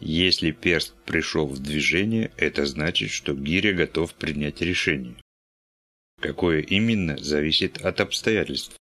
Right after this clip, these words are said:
Но без окончательного решения указательный палец Петра Яновича вертикального положения не достигает.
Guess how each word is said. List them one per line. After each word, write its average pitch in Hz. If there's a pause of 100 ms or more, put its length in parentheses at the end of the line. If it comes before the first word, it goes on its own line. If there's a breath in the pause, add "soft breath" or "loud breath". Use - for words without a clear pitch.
(460)
Но 82
без 80
окончательного 80
решения 87
указательный 78 (120)
палец 80
Петра 80
Яновича 98
вертикального 80
положения 85
не 85
достигает. 80